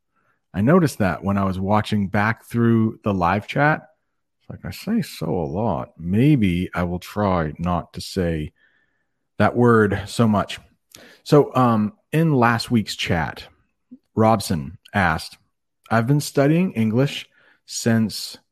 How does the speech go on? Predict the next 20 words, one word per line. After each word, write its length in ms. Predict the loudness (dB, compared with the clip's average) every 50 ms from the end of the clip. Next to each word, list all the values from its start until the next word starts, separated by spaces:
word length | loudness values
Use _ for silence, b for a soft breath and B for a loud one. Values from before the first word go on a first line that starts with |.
| _ _ _ _ _ _ _ _ _ _ _ _ _
two 160 | _ -2 2 4
thousand 340 | 4 4 4 2 2 2
nineteen. 680 | 2 2 0 0 -2 -2 0 0 2 2 0 -4 -8 -12 -16 _ _ _ _ _ _ _ _ _ _ _ -6 -4
Is 120 | 0 0
that 160 | 0 0 0
sentence 380 | 0 0 0 2 0 -2 -2 -4
correct?" 480 | -4 -2 -2 -2 -2 -2 -6 -14 -20 _ _ _ _ _ _ _ _ _ _ _ _ _
Yeah, 360 | 0 2 2 2 0 -4 -6 -4 -2
that 220 | 0 0 0 -4
sentence 540 | -4 -2 0 0 0 0 0 -2 -2 0 0
is 220 | -2 -2 -2 -4 -8 -12 _
perfect. 580 | -6 -2 -2 -2 -2 -2 -6 -8 -8 -10 -16 b b b b b b b b b b b _ 0
I've, 600 | 2 4 4 4 4 4 2 2 0 -6 -14 -20 _ _ _
it's 180 | -8 -2 -2
a 40 | -4
contraction 680 | 0 0 0 0 0 0 0 -2 -2 -4 -4 -4 -4 -4
for 320 | -2 -2 -2 -2 0 0 2
I 180 | 2 4 2
have 480 | 0 0 0 0 0 0 -2 -4 -4 -2
been. 420 | 0 0 2 0 0 0 -2 -4